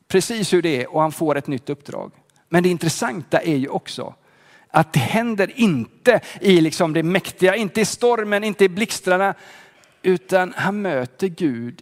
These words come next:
i den stilla susningen. Alltså han som var deprimerad och knappt ville leva längre.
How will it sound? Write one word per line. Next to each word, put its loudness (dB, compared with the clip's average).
i 2
den -4
stilla -4
susningen. -6
Alltså 2
han 0
som -4
var 2
deprimerad 2
och -6
knappt -2
ville 4
leva 0
längre. -6